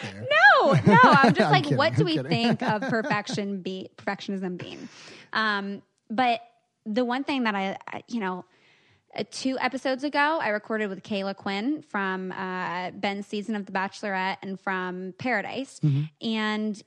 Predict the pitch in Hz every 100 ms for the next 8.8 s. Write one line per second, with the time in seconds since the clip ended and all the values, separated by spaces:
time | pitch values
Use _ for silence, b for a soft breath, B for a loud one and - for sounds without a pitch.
0 | _ 233 240 214 220 247 277 311 302 311
1 | 311 285 262 - _ - - - 262 262
2 | 226 214 220 202 190 185 185 196 185 190
3 | 240 269 359 - 214 214 202 226 214 -
4 | _ - - 208 196 196 214 202 196 208
5 | 190 190 190 185 185 - 202 208 233 226
6 | 190 202 185 190 - 190 190 190 180 -
7 | 185 214 208 196 190 185 196 175 180 190
8 | 180 - 185 - 190 185 180